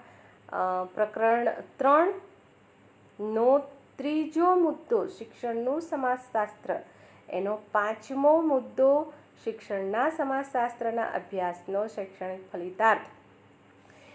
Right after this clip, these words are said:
એનો અભ્યાસ પણ ચર્ચા દ્વારા સંપૂર્ણ રીતે પૂર્ણ કર્યો છે. એ રીતે તાલીમાર્થી બહેનો આપણે આ ત્રીજો મુદ્દો શિક્ષણનું સમાજશાસ્ત્ર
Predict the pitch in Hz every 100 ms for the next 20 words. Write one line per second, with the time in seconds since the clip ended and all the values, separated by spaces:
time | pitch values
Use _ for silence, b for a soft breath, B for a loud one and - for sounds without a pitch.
0 | B - 175 190 185 190 202 202 - -
1 | 247 285 294 220 196 196 190 175 170 185
2 | 214 220 185 180 196 196 185 160 160 165
3 | - 170 190 196 202 196 208 247 254 B
4 | B B B 226 262 262 262 262 247 233
5 | 226 226 240 277 233 226 226 240 - -
6 | 196 220 214 - 196 214 - 190 190 196
7 | 254 247 208 196 226 226 - - 190 185
8 | 214 277 254 240 247 233 208 - -